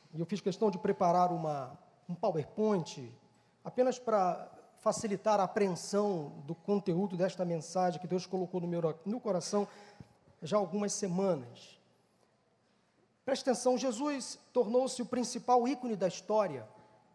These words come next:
não só para os cristãos. Muitas literaturas, inclusive fora do segmento judaico-cristão, atestam a existência de Jesus Cristo.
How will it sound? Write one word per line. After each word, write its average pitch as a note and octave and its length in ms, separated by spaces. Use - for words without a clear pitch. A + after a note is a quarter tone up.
não G#3 200
só G#3+ 240
para F3+ 240
os F3 180
cristãos. - 920
Muitas A#3 260
literaturas, A3+ 1120
inclusive G#3 460
fora A#3+ 360
do G3 80
segmento G3+ 520
judaico-cristão, G3+ 1160
atestam C4 800
a G#3+ 100
existência A3 540
de F#3 100
Jesus D#3+ 320
Cristo. - 400